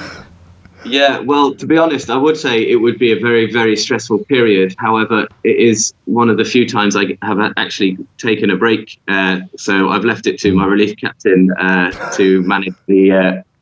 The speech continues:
the, uh, yard period, which we did successfully in Barcelona. And we've actually just came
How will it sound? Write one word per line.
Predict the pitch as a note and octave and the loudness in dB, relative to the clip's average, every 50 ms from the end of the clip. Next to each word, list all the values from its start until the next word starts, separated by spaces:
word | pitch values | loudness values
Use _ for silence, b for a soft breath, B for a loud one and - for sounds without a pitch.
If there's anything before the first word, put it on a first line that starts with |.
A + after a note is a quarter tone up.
| _ _ _ _ _ _ _ | _ _ _ _ _ _ _
the, | - G#2 G#2+ G2+ F#2+ G2 | -6 -2 0 2 2 2
uh, | G2 G2 | 2 2
yard | F#2+ F#2+ G#2+ G#2+ G2+ G2+ F#2+ F#2 | 2 2 2 2 0 0 -2 -4
period, | - A2 F#2 F#2 F#2 F2+ F2 F2 - - _ | -4 -2 0 2 2 0 0 -2 -8 -10 _
which | - - F#2 - - | -4 -4 -2 -2 -2
we | F#2+ | -2
did | G2 G2 F#2 F#2 - _ _ _ _ - | -2 -2 -2 -4 -8 _ _ _ _ -10
successfully | - - B2 G#2+ - C3 A2 - - - G2+ F#2 F#2 F#2 F2 F2 - - | -6 -4 -4 -2 -2 -4 -4 -4 -4 -2 0 0 2 2 0 -2 -4 -4
in | F#2 F#2 F#2 | -2 -2 0
Barcelona. | F#2+ G2 F#2 F#2 - G2 G2 F#2+ F#2 F#2 F#2 | 0 0 -2 -2 0 0 0 2 2 2 2
And | F#2 F#2+ | 2 2
we've | G2+ G2+ | 2 2
actually | A#2+ G#2+ - - G2 | 0 -2 -4 -4 -2
just | G2+ G2+ G#2 | -2 -2 -2
came | - G#2 F#2+ F#2 F#2 F#2 F#2 | -2 -4 0 0 0 0 -2